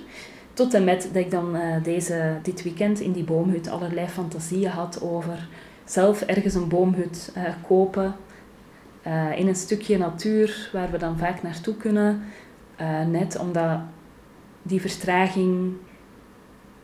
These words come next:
letterlijk voor mijn brein heel veel betekende en ik ook de indruk had dat dat voor Isaac ook zo was. Dat hij gewoon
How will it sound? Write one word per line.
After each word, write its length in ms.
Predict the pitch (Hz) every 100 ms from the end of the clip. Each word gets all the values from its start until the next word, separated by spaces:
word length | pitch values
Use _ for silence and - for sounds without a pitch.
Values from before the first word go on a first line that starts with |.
| - - - - -
letterlijk 640 | - 170 170 240 262 240 -
voor 180 | 202
mijn 220 | 190 170 165
brein 460 | 160 170 254 285
heel 280 | 233 247 247
veel 200 | 247 233
betekende 680 | 220 214 220 233 240 254 247
en 140 | 202
ik 140 | 190
ook 180 | 185 185
de 100 | 175
indruk 320 | 170 185 185
had 160 | 165 165
dat 120 | 180
dat 100 | 175
voor 160 | 165 160
Isaac 400 | 180 170 156 -
ook 180 | 156 -
zo 160 | 156
was. 200 | 151 156
Dat 140 | 165 175
hij 80 |
gewoon 400 | 165 165 175 180